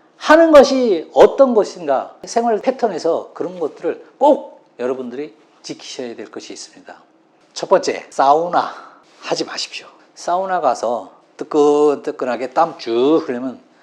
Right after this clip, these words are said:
정말 피부가 좋아질까요, 여러분? 어떨까요? 일시적으로 피부가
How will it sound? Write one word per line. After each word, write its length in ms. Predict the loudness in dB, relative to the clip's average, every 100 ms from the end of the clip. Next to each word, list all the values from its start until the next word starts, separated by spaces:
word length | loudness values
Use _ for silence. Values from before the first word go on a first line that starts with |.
| _ _ _ _ _
정말 300 | -8 -8 -10
피부가 400 | -12 -2 -2 -2
좋아질까요, 760 | 0 8 8 8 2 6 8
여러분? 360 | 8 6 2 -6 -18 _ _ _ _ _ _ _ _ _ _ -12
어떨까요? 560 | -8 -6 -4 -4 -6 -14 _ _ _ _ _ -20 _ _
일시적으로 680 | -10 -8 -8 -6 -6 -6 -10
피부가 580 | -12 -12 -10 -8 -8 -8